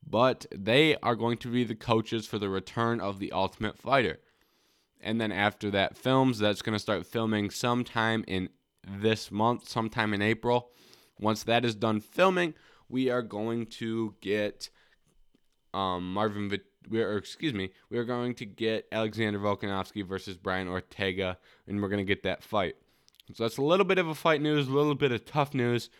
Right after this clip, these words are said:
but we will see that Ortega-Volkanovski fight in the summer, and they're gonna do the coaches for tough first.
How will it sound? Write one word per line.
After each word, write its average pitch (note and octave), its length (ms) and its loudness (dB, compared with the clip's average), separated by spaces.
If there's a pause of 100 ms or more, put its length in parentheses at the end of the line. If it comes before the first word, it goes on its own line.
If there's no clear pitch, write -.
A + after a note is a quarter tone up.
(140)
but G#2 120 0
we G#2+ 160 -2
will C3 240 4
see C3 180 -4
that A2+ 260 2
Ortega-Volkanovski G#2 1300 -2
fight F#2+ 300 -2
in F#2+ 160 -4
the F2 100 -6
summer, C#3 480 -2 (480)
and G#2 180 0
they're G#2 100 2
gonna G#2 240 -2
do G#2+ 480 0
the G2 260 0 (280)
coaches G2 440 -6
for F#2 280 -2
tough - 420 -4
first. - 500 -12